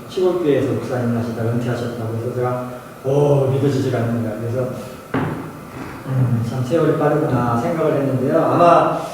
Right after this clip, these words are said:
여러분들도 나는 나이가 안 먹고, 그래서 다른 사람이 어떻게 뭐, 어, 뭐 은퇴했다, 돌아가셨다 이런 이야기를 들으면 깜짝깜짝 놀라는, 그러니까 늘 자주 보는 사람이면은 괜찮은데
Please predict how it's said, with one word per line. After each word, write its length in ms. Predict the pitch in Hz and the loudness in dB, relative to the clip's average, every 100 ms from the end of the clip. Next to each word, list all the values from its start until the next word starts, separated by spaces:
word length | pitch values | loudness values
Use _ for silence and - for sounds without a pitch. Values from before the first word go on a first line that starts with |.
| - | 0
여러분들도 1300 | 160 185 180 170 170 165 151 147 156 143 - - - - - - - | 6 6 6 4 2 2 2 2 4 2 0 -4 -8 -12 -18 -20 -14
나는 640 | - 170 196 190 185 185 151 | -6 2 4 6 4 2 0
나이가 440 | 139 156 147 156 | 2 2 2 2
안 180 | 143 143 | 2 0
먹고, 960 | 147 147 139 135 143 135 - - - - - - - | -2 -2 -2 2 2 2 0 -2 -8 -12 -16 -16 -10
그래서 220 | 160 160 | -6 -4
다른 280 | 151 175 165 | 0 0 2
사람이 360 | 160 160 156 | 4 4 2
어떻게 280 | 143 151 147 | 0 0 -2
뭐, 580 | 139 139 135 135 135 135 - - | 0 0 0 0 -2 -8 -12 -12
어, 140 | 135 135 | -6 -4
뭐 180 | 135 135 | -2 -2
은퇴했다, 720 | 135 117 127 131 - 131 131 | -2 -4 -4 -6 -4 -4 -4
돌아가셨다 680 | 135 190 143 131 139 - - | -2 -2 0 -2 -4 -4 -2
이런 240 | 175 180 | 0 2
이야기를 380 | 165 156 151 143 | 2 2 0 -2
들으면 600 | 143 151 190 185 123 117 | -2 -2 0 0 -2 -4
깜짝깜짝 580 | - 233 240 240 202 190 | -6 -4 -4 -2 -2 0
놀라는, 640 | 139 147 143 139 135 139 - | 2 2 2 2 -2 -6 -6
그러니까 480 | 175 170 - - - 175 | 2 2 2 -6 -4 6
늘 160 | 190 | 6
자주 320 | 185 160 196 | 6 2 2
보는 280 | 202 202 190 | 4 6 6
사람이면은 680 | 180 180 170 165 156 147 143 | 4 4 4 2 0 0 -2
괜찮은데 880 | 143 - 139 135 127 131 117 - | -2 -4 -4 -2 -2 -2 -2 -6